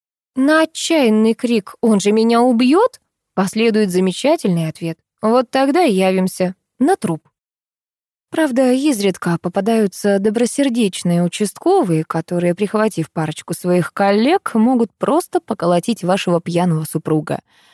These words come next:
Но действия эти производят, так сказать, в частном порядке, из чистой жалости.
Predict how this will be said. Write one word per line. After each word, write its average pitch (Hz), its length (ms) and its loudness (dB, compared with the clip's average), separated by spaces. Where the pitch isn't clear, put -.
Но 320 160 -2
действия 247 480 0
эти 185 440 0
производят, 170 680 0
так 165 180 -4
сказать, 160 560 -2
в - 60 -20
частном 151 360 -2
порядке, 170 600 0
из 226 60 -2
чистой - 440 -6
жалости. 226 640 0